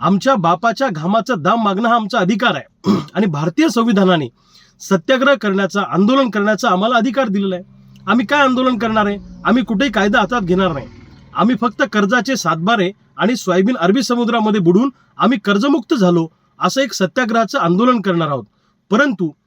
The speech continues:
एवढा त्रास पोलीस देत आहेत की ज्या लोकांनी आमच्या गाड्या केल्या, त्या ड्रायव्हरला सुद्धा अटक केली. दुसऱ्या बाजूला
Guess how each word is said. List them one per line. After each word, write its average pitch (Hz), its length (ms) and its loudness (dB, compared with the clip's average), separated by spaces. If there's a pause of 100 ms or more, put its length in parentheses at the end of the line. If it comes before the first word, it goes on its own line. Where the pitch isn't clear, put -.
(400)
एवढा 190 320 4
त्रास 240 280 -2
पोलीस 233 260 -4
देत 202 220 -2
आहेत 170 140 0 (460)
की 269 240 0 (180)
ज्या 254 380 0 (100)
लोकांनी 220 400 0
आमच्या 240 220 -2
गाड्या 190 260 0
केल्या, 240 220 -4
त्या 240 160 -2
ड्रायव्हरला 214 520 2
सुद्धा 240 240 -2
अटक 180 280 -2
केली. 120 220 -8 (640)
दुसऱ्या 175 480 -2
बाजूला 247 480 0